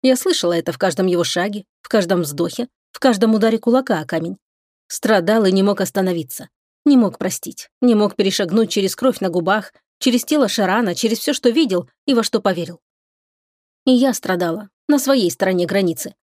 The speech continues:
свернувшись вокруг живота, в котором бился его сын. И моё страдание было зеркалом его страдания. И мы были двумя зверями в соседних клетках, которые слышали друг друга,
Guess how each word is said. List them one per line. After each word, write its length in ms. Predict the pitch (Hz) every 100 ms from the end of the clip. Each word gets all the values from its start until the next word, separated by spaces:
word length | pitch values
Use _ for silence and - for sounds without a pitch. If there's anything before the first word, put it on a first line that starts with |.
| _
свернувшись 640 | - 226 208 254 254 185
вокруг 280 | 202 - 196
живота, 360 | 208 208 202 247
в 60 |
котором 300 | - 196 196
бился 260 | 196 190 190
его 120 | 185
сын. 300 | 185 180 - _ _ _ _ 247
И 60 |
моё 180 | 247 285
страдание 560 | 262 254 226 254 277 240
было 220 | 233 214
зеркалом 420 | 175 240 240 208
его 240 | 185 196
страдания. 580 | 262 - 175 165 156 185 - _ _
И 80 | -
мы 140 | 220 196
были 200 | 208 196
двумя 340 | 180 196 190
зверями 380 | 165 190 226 185
в 40 |
соседних 460 | - 185 214 196 -
клетках, 440 | 247 247 - 165
которые 280 | - 208 220
слышали 360 | 226 320 190 175
друг 200 | 175 170
друга, 320 | 175 175